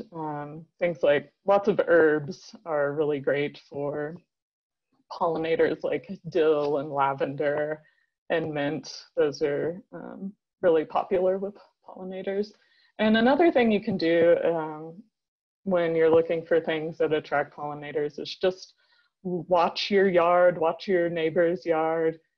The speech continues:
and in your neighborhood and see, just observe what is visiting and what is there. And, um, if one of those plants is really great at attracting pollinators, you can consider that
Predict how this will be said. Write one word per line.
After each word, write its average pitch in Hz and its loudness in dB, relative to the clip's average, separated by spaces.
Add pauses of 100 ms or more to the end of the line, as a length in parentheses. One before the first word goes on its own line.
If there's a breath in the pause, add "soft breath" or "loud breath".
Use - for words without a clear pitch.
(340)
and 165 -2 (180)
in 170 -2
your 165 0
neighborhood 165 2
and 160 -2
see, 170 -2
just - -8
observe 175 4
what 160 4
is 156 2
visiting 151 -6
and 147 -18
what 160 -4
is 143 -6
there. 151 -4
And, 180 -10 (120)
um, 185 -18 (380)
if 175 -2
one 160 -4
of 156 -8 (300)
those 151 -2 (100)
plants - -10 (100)
is 147 -6 (100)
really 170 0
great 262 0
at 165 4
attracting 160 -4
pollinators, 190 -10
you - -18
can - -18
consider - -10
that - -10